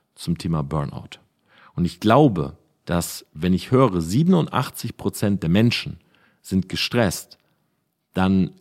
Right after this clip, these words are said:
glaube ich, dass viele gar nicht wissen, wie sie da wieder rauskommen. Und das ist einfach mal so mein Take, den, wie ich da rangehe. Ja, was ich tue,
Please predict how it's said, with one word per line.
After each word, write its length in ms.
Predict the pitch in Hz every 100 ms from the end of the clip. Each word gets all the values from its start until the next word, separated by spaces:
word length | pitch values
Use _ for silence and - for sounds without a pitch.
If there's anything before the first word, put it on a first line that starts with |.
| _
glaube 260 | 98 110 139
ich, 80 | -
dass 160 | 92
viele 300 | - 120 127
gar 180 | 98 95
nicht 200 | 110 -
wissen, 280 | 101 - 92
wie 60 |
sie 120 | 87 85
da 140 | 78
wieder 140 | 78
rauskommen. 540 | 78 71 - - 62 - _ _ _ _ _ _ _ _ _ _ -
Und 200 | 78 92
das 180 | 107
ist 120 | 113 -
einfach 280 | 95 101
mal 180 | 101 87
so 100 | 87
mein 300 | 82 87 92
Take, 400 | - 92 95 - _ _ _ _ _ _ _ _ 95
den, 360 | 90 82 80
wie 120 | 80 92
ich 100 | -
da 140 | 85
rangehe. 340 | 80 80 - - _ _ _
Ja, 180 | 92 92
was 140 | 85 -
ich 200 | 120 -
tue, 340 | - 113 107